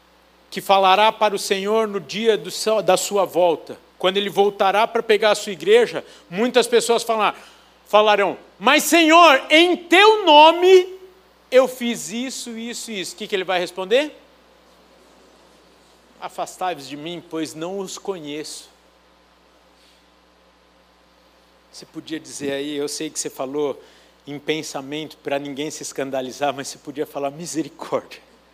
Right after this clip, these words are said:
Nicodemos estava aqui buscando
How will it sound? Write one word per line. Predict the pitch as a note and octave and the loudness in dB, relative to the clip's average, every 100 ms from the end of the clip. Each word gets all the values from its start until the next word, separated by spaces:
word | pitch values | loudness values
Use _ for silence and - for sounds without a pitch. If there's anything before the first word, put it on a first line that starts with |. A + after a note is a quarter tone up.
| _ _ _ _ _ _ _ _ _ _ _ _ _ _ _ _ _ _ _ _ _ _ _ _ _ _ _ _ _ _ - - - _ _ _ _ _ _ _ _ _ _ _ _ _ _ | _ _ _ _ _ _ _ _ _ _ _ _ _ _ _ _ _ _ _ _ _ _ _ _ _ _ _ _ _ _ -20 -20 -20 _ _ _ _ _ _ _ _ _ _ _ _ _ _
Nicodemos | F3 - G3+ D#3+ G3+ G#3+ F#3+ D3 | -10 -6 -8 -6 -6 -6 -8 -10
estava | D#3 - G3+ F#3 | -10 -4 -2 -2
aqui | F#3 G3+ G#3+ F3 | -8 -8 -6 -6
buscando | C3 D#3 F#3+ - F#3 G3+ F3+ A#2 | -8 -8 -6 -4 -4 -8 -10 -14